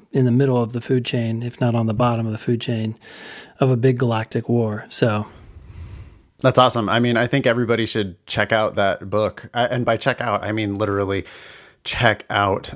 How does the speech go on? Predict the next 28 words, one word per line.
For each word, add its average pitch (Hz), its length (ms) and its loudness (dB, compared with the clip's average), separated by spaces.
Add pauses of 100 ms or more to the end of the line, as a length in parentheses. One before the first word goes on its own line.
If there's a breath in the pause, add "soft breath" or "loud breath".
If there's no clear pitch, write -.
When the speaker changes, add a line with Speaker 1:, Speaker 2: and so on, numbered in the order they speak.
Speaker 2:
Uh, 95 340 -2
I 110 100 0
just 120 140 -2
got 123 140 4
a 101 60 -2
library 107 420 0
card 120 500 -2
recently, 135 640 -2
and 101 240 0
I've 98 280 -2
been 104 340 0
going 101 300 2
nuts, 101 320 0
Ben, 85 320 -4
on 90 300 -4
the 87 360 0
library. 85 640 -2 (160)
I 98 80 -4
mean, 92 240 0
I 90 100 0
go 110 160 2
to 110 80 -2
the 104 80 -2
library 98 340 0
website. 92 540 -2 (540 loud breath)
I 104 80 -2
can 110 120 -2
request 107 460 0